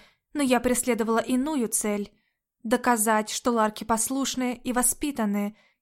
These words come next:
и им можно находиться в любом обществе.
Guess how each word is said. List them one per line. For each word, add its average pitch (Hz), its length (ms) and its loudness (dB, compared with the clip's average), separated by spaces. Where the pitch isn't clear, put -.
и 233 120 -4
им 277 460 -4
можно 247 300 2
находиться 220 760 0
в 220 60 -8
любом 240 460 0
обществе. 208 760 -4